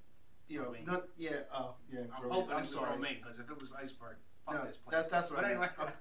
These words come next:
Speaker 1: A, a big piece of romaine.
Speaker 2: Romaine.
Speaker 1: You'll, you'll see the picture,
Speaker 2: Yes.
Speaker 1: covered in Caesar dressing. Um,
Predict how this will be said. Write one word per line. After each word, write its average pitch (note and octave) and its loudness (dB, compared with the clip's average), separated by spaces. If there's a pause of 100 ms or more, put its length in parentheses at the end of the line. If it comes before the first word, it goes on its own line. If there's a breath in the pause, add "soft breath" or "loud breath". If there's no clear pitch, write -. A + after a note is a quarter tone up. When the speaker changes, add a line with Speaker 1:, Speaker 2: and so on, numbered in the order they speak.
Speaker 1:
A, - 0
a C#3+ -4
big A3 6
piece G#3 0
of E3 4
romaine. D#3+ 4
Speaker 2:
Romaine. F#3+ 4
Speaker 1:
You'll, G#3 4
you'll G3+ 2
see G3 2
the D#3 4
picture, C#3 -2
Speaker 2:
Yes. - 4
Speaker 1:
covered F3+ 8
in E3+ -2
Caesar D3 -4
dressing. B2 -4 (440 loud breath)
Um, B2 0